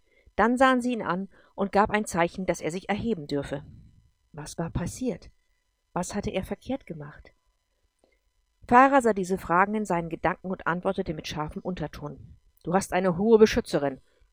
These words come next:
Du solltest sie fragen, was sie angerichtet hat. Schafft ihn aus meinen Augen.“ Ohne antworten zu können, wurde er von zwei Wächterinnen vor die Tür des Palastes begleitet.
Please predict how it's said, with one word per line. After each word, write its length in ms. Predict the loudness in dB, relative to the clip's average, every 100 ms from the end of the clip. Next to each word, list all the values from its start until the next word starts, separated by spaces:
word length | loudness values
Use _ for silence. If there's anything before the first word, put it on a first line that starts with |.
| -8
Du 80 |
solltest 460 | 2 6 6 2 -2
sie 80 | -4
fragen, 400 | 0 4 4 2
was 120 | -2
sie 120 | 0
angerichtet 560 | 0 0 -4 -4 -8 -6
hat. 180 | -6 -8 _ _ _
Schafft 320 | 4 4 4 2
ihn 120 | 2
aus 200 | 0 4
meinen 280 | 4 6 6
Augen.“ 360 | 6 6 0 -14 _ _ _ _ _ _ _ _ -2
Ohne 320 | 2 4 4
antworten 400 | 0 0 -2 -2
zu 100 | -8
können, 380 | -4 -4 -4 -2
wurde 200 | -2 -2
er 120 | -4
von 160 | -6 -8
zwei 240 | -6 -2
Wächterinnen 540 | -4 -4 -4 -2 -4
vor 180 | -2 -4
die 100 | -4
Tür 180 | -4 -4
des 140 | -4
Palastes 480 | -6 -6 -6 -10 -18
begleitet. 640 | -12 -10 -10 -12 -16 -18